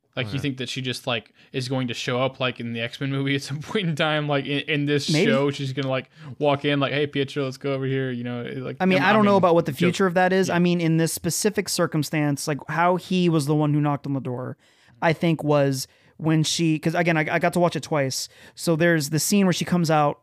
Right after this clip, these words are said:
Speaker 3: and, you know, throws the drone and was like, "Leave me alone."
Speaker 1: Yeah.
Speaker 3: And when she walked back to the, like, the, the wall, she touched it and, like, it w-, turned red and she did
Speaker 1: Right.
Speaker 3: something to the wall.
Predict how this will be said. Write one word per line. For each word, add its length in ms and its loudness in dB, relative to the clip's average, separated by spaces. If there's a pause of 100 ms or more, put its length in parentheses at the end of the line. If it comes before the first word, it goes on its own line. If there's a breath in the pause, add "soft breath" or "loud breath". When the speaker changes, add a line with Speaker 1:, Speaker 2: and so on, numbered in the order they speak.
Speaker 3:
and, 420 0 (160)
you 120 0
know, 160 0
throws 340 4
the 80 0
drone 640 2 (380)
and 260 2
was 140 0
like, 180 0
"Leave 220 2
me 100 4
alone." 640 2 (100)
Speaker 1:
Yeah. 280 -4 (180)
Speaker 3:
And 400 0
when 160 0
she 160 -2
walked 260 2
back 260 2
to 120 0
the, 380 -2
like, 180 -4
the, 360 -4
the 180 -4
wall, 520 4
she 320 0
touched 360 -2
it 180 -2
and, 100 0
like, 240 -4
it 220 -4
w-, 160 -4
turned 340 -2
red 320 0
and 140 -2
she 100 -2
did 120 0
Speaker 1:
Right. 180 4
Speaker 3:
something 360 0
to 100 -4
the 80 0
wall. 360 -4